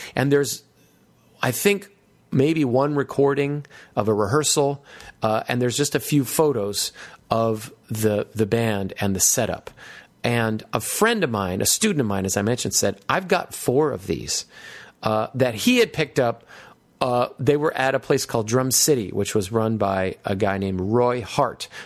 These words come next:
who actually was one of the first drummers that I interviewed when I started, uh, interviewing the older drummers back in ninety-nine.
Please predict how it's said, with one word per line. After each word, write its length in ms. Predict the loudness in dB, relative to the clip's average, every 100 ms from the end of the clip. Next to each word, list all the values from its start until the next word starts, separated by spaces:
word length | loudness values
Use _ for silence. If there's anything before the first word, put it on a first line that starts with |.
| 0
who 220 | 0 2
actually 300 | 0 -2 0
was 140 | 0 0
one 100 | -2
of 60 |
the 80 | -2
first 340 | 0 0 0 0
drummers 300 | 0 0 0
that 100 | -2
I 80 |
interviewed 640 | 0 0 0 0 0 -2 -6 -10 -4
when 120 | -2
I 60 | 0
started, 420 | 0 0 0 -4 _ _ -4
uh, 160 | -4 -4 -12 -8
interviewing 640 | -2 0 0 0 0 -4 -4
the 140 | -2 0
older 260 | -2 -2
drummers 380 | 0 0 -2 -4
back 320 | -2 -2 -2
in 200 | -4 -2 -2
ninety-nine. 760 | -2 -2 -2 0 0 -2